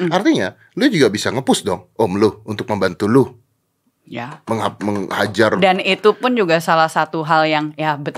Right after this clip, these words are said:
Speaker 1: back again, complicated banget kan ini. So we do our bit. Kalau misalkan,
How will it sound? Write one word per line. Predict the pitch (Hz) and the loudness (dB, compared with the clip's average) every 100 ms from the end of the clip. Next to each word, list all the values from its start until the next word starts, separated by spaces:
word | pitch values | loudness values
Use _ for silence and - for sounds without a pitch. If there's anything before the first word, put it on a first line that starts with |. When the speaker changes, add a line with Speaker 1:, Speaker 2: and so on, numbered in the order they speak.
| 143 | -4
Speaker 1:
back | 147 143 | -4 -2
again, | 175 214 180 185 _ _ _ | 2 4 4 0 _ _ _
complicated | - 160 156 - 143 151 | -8 -6 -6 -6 -6 -4
banget | 147 185 208 | -4 -6 -8
kan | 196 | -8
ini. | 185 185 190 _ _ _ _ _ - | -6 -6 -8 _ _ _ _ _ -20
So | - 202 | -4 0
we | 190 | 2
do | 185 202 | 6 6
our | 190 | 6
bit. | 175 175 190 - | 4 0 0 2
Kalau | 196 196 | 4 4
misalkan, | 214 220 220 220 | 4 2 2 -2